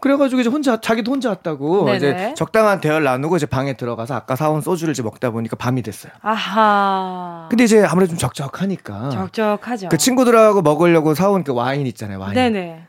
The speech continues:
Speaker 1: 그거를 들고 그 여성분의 이제 방을 두드려요, 이렇게.
Speaker 2: 여기서 노래 듣도록
Speaker 1: 네.
Speaker 2: 하겠습니다. 방문을 두드렸어요. 방문을 두드렸는데 그때 비지엠으로 들으면 좋을 노래, 정은지의 인생 한 잔.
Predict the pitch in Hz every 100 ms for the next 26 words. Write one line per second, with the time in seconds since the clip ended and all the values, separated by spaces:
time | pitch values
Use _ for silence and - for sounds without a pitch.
0 | - 180 196 175 - 143 214 262 - -
1 | 151 147 135 131 175 156 139 131 107 -
2 | 160 147 - 156 165 123 110 107 98 -
3 | _ 294 403 440 415 440 381 381 320 370
4 | 370 - 320 320 285 277 240 208 180 180
5 | - _ _ - - 240 381 494 539 440
6 | - 294 311 240 226 202 165 - - 165
7 | - 233 277 285 233 240 285 277 269 269
8 | 277 370 453 - - - - - - 311
9 | 330 370 359 349 233 285 262 311 277 254
10 | 240 220 208 214 190 185 147 151 143 151
11 | - 175 165 143 156 214 262 302 _ _
12 | _ - 254 262 277 277 240 254 226 175
13 | 147 170